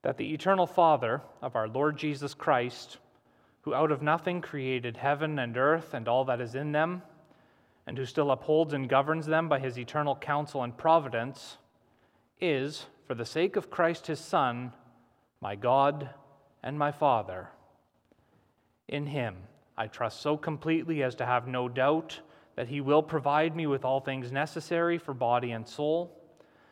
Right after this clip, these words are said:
and will also turn to my good whatever adversity he sends me in this life of sorrow.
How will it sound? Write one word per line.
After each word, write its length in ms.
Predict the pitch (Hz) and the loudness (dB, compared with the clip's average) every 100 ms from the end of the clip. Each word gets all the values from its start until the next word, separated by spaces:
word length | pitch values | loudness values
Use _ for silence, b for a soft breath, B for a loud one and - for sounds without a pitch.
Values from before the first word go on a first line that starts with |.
| b b | b b
and 140 | 143 | -4
will 140 | 139 143 | 4 4
also 200 | 147 147 | 4 0
turn 280 | - 165 | -2 -2
to 80 | 160 | 0
my 160 | 151 135 | 0 0
good 400 | 143 175 160 151 | 2 4 4 4
whatever 400 | 139 131 127 131 | 0 0 2 2
adversity 640 | 127 135 165 170 139 123 | 2 2 0 0 -6 -4
he 120 | 117 | -6
sends 440 | 123 - 123 123 120 | -8 -6 -6 -6 -6
me 280 | 147 156 151 | -6 -6 -8
in 160 | - 120 | -12 -10
this 220 | 117 - | -10 -6
life 380 | 151 139 131 - | -2 0 -2 -8
of 120 | 120 | -16
sorrow. 600 | - 151 139 117 95 92 | -4 0 0 0 -4 -10